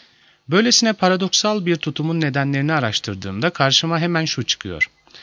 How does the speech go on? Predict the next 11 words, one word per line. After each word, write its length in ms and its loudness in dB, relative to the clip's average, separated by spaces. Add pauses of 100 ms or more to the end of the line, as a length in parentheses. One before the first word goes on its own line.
(200)
Fransız 380 0
toplumunun 600 -2
nesnel 360 0
güçsüzlüğü, 680 -6 (340)
her 260 0
birimizin 400 2
içinde 440 0
ülkemizin 540 0
yazgısını 640 -2
değiştirme 460 0
konusundaki 760 -2